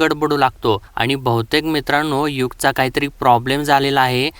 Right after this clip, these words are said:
त्यामुळेच तो बिन फोन करताच आलेला आहे असं तर इथे दिसत आहे. आणि तो थोडंसं आपलं शब्द सावरत म्हणतो,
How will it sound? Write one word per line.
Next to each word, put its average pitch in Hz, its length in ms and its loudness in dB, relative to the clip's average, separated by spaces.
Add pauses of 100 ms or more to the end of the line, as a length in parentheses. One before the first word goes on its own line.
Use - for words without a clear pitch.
त्यामुळेच 156 580 0
तो 151 200 4
बिन 170 280 0
फोन 165 260 0
करताच 156 420 0
आलेला 139 320 2
आहे 139 160 0 (100)
असं 127 280 -2
तर 147 80 0
इथे 139 240 0
दिसत 147 460 -2
आहे. 117 300 0 (200)
आणि 131 220 0
तो 160 300 4 (100)
थोडंसं 156 320 2
आपलं 160 280 2
शब्द 143 320 -2
सावरत 147 580 2
म्हणतो, 147 380 0